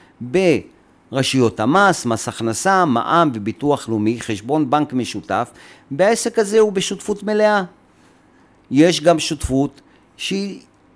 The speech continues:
שותפות של אינטרסים, כלומר, לי יש עסק, לך יש עסק, וביחד אנחנו מחלקים כל אחד את הגדרת תפקידים,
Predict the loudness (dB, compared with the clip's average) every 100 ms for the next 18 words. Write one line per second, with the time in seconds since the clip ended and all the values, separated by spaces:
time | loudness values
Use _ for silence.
0 | _ -10 -6 -6 -4 -4 0 0 2 0
1 | 2 2 0 -2 -2 -2 0 4 4 2
2 | 2 2 2 2 -2 -2 -6 -6 -2 0
3 | 2 0 0 0 -2 -4 -18 _ -4 0
4 | 4 4 2 2 0 0 0 0 0 -2
5 | -2 -4 -2 -2 0 0 0 -2 -2 0
6 | 0 0 -4 -6 -4 0 0 -2